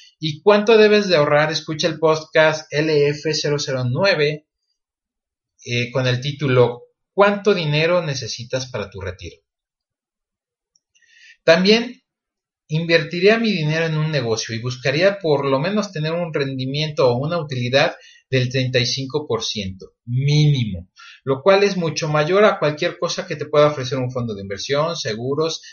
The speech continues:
cetes y en algún otro instrumento que esté por debajo de esta cantidad. Ganar menos de esto es posible y para muchos es una cantidad muy buena. Pero una vez más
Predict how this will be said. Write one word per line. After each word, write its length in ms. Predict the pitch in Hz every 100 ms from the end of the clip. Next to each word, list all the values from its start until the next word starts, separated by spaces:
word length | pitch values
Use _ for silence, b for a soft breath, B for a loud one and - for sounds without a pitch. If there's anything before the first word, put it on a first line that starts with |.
| B
cetes 800 | - 151 160 170 180 - - -
y 120 | 156
en 100 | 160
algún 300 | 165 185 196
otro 200 | 196 196
instrumento 480 | 185 170 170 165 175
que 60 | 151
esté 220 | - 156
por 200 | 156 139
debajo 360 | 127 131 127
de 60 | 120
esta 180 | 123 123
cantidad. 320 | 95 80 73 _ _ _ _ _ _ _ _ _ _ _ _ _ _ _ -
Ganar 360 | 147 175 208 202
menos 380 | 196 196 190
de 120 | 175 170
esto 280 | - 170
es 220 | 139 - -
posible 600 | 156 - 160 165 170 143
y 460 | 147 156 175 185 190 190 _ _ _ _ _ _ _ _ _ -
para 200 | 156 170
muchos 440 | 190 190 202 196
es 180 | 190 190
una 720 | 190 190 185 185 185 185 180 -
cantidad 460 | 190 196 208 202
muy 220 | 190 185
buena. 420 | 156 143 92 87 - _ - B B _ _ _ _
Pero 460 | 185 196 196 190 185
una 300 | 196 262 285
vez 320 | 247 226 -
más 380 | 185 175 180